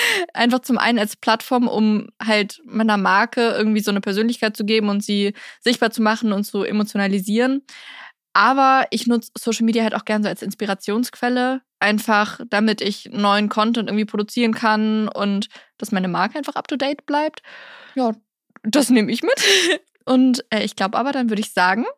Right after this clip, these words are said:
haben wir unsere kleinen Marketingköfferchen gepackt und wir können mit dem Thema loslegen, oder?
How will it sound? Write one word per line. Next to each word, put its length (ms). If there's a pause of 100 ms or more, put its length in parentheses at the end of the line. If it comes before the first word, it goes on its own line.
(180)
haben 200
wir 120
unsere 340
kleinen 260
Marketingköfferchen 920
gepackt 540 (400)
und 420 (340)
wir 100
können 180
mit 80
dem 60
Thema 280
loslegen, 460
oder? 220